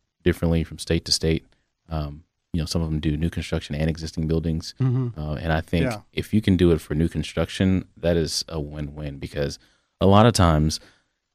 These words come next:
Speaker 1: those energy efficiency measures you're gonna be doing anyway. So you
Speaker 2: Right.
Speaker 1: might as well go
Speaker 2: Right.
Speaker 1: ahead and be able to,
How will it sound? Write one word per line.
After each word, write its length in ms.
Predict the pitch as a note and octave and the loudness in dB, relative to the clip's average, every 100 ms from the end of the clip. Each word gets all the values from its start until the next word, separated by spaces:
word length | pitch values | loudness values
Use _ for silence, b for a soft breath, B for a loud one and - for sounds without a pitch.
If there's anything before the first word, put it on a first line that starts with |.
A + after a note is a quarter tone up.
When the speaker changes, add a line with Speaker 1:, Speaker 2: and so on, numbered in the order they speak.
| - | 2
Speaker 1:
those 160 | F2+ | 6
energy 280 | F#2+ F2+ F2+ | 6 6 4
efficiency 420 | E2 G#2+ - F2 | 4 4 2 2
measures 480 | E2 E2 E2+ E2 D#2 | 2 2 2 0 2
you're 100 | E2+ | 2
gonna 120 | G#2+ | 6
be 80 | G2+ | 6
doing 240 | G#2+ G#2+ C3+ | 6 6 4
anyway. 400 | E3+ C#2+ - - _ - | 2 -2 -8 -18 _ -8
So 440 | - F2+ E2 D#2 - - | 0 2 2 0 -4 0
you 80 | |
Speaker 2:
Right. 80 | G#2 | 4
Speaker 1:
might 180 | G2 G2 | 6 6
as 100 | F#2+ | 6
well 200 | F#2+ F#2+ | 6 6
go 80 | - | 8
Speaker 2:
Right. 80 | F#2 | 6
Speaker 1:
ahead 180 | F#2+ | 6
and 100 | F#2 | 4
be 100 | F2+ | 4
able 200 | F2+ F2 E2 | 2 0 0
to, 360 | F2+ E2 E2 | 2 2 0